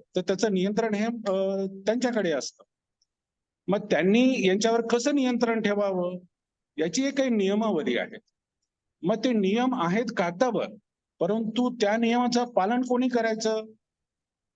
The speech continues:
मग ते आचारसंहितेसारखं आहे, do or don't. मग ते प्र-, प्रत्येकाचं, नागरिकाचं एक अर्धकर्तव्य असतं की आपण काय पाळलं पाहिजे आणि काय नाही पाळलं पाहिजे. आणि अशा काही दुर्दैवी घटना घडल्या की मग सर्व दोष येतो तो पोलिसाकडे येतो.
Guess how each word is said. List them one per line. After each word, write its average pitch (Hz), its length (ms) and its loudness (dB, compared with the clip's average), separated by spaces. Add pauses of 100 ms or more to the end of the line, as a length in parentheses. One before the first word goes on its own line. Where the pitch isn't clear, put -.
(420)
मग 226 140 0
ते 269 40 2
आचारसंहितेसारखं 208 960 0
आहे, 113 180 -2
do 208 280 -2 (200)
or 220 80 0
don't. 180 440 -2 (840)
मग 214 200 0
ते 240 180 -2
प्र-, 190 180 -2
प्रत्येकाचं, 220 720 0
नागरिकाचं 202 600 0
एक 220 160 -6
अर्धकर्तव्य 214 720 0
असतं 185 340 -4 (580)
की 247 320 0 (240)
आपण 214 320 0
काय 190 200 2
पाळलं 202 320 0
पाहिजे 214 260 0
आणि 240 160 -2
काय 196 140 2
नाही 175 300 0
पाळलं 113 300 -2
पाहिजे. 107 320 -6 (480)
आणि 196 240 2
अशा 226 280 2
काही 233 180 2
दुर्दैवी 185 420 0
घटना 147 340 0
घडल्या 120 380 0 (460)
की 233 60 2
मग 240 180 0
सर्व 208 300 0
दोष 185 320 -2
येतो 180 200 0
तो 196 120 0
पोलिसाकडे 127 640 -2
येतो. 95 200 -8